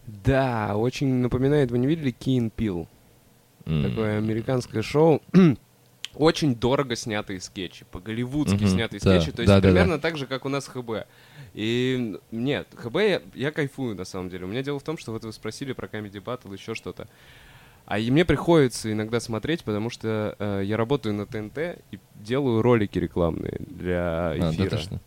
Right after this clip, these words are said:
Speaker 1: Да, и мне иногда приходится смотреть Comedy Battle, приходится смотреть Х Б. Есть передачи, которые я смотрю с радостью, я кайфую делать ролики от них.
Speaker 2: А ролики ты какие имеешь в виду? Типа вот эти анонсы, тизеры?
Speaker 1: Да, анонсы, тридцатисекундные анонсы.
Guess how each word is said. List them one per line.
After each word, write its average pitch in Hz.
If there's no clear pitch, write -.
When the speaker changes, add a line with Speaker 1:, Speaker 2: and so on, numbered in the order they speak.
Speaker 1:
Да, 101
и 98
мне 151
иногда 151
приходится 143
смотреть 101
Comedy 98
Battle, 123
приходится 101
смотреть 98
Х 98
Б. 131
Есть 123
передачи, 131
которые 117
я 117
смотрю 117
с -
радостью, 135
я 95
кайфую 120
делать 90
ролики 80
от 80
них. -
Speaker 2:
А 110
ролики 135
ты 127
какие 143
имеешь 95
в -
виду? 87
Типа -
вот 110
эти 120
анонсы, 120
тизеры? 139
Speaker 1:
Да, 135
анонсы, 139
тридцатисекундные 120
анонсы. 95